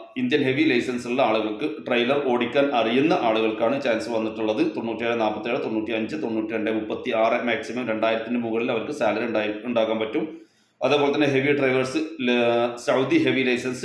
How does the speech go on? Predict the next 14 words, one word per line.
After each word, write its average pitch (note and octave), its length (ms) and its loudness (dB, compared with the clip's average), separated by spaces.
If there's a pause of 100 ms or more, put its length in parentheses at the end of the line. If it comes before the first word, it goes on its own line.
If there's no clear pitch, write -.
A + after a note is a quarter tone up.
അതല്ലെങ്കിൽ A#2+ 420 -2
ജി A#2+ 180 -2
സി C3 140 -6
സി D#3 120 -4
ഹെവി A#2+ 220 0
ലൈസൻസ് A2 340 -6
ഉള്ള A#2+ 100 -2 (100)
ആളുകൾക്കും A2 460 -2
ചാൻസുകൾ A2+ 380 -4
വന്നിട്ടുണ്ട്. A2 400 -2 (720)
വിശദമായ C#3+ 380 2
കാര്യങ്ങൾ C3 260 2
അറിയാൻ D#3 220 2
തൊണ്ണൂറ്റിയേഴ് B2+ 360 0